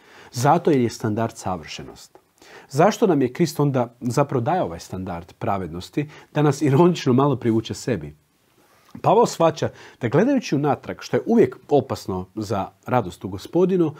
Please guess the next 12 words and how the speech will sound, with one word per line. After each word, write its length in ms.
on 220
se 180
po 140
pitanju 460
pravednosti 840
uspoređivao 640
sa 180
ljudima, 540
a 100
ne 140
s 80
Bogom. 400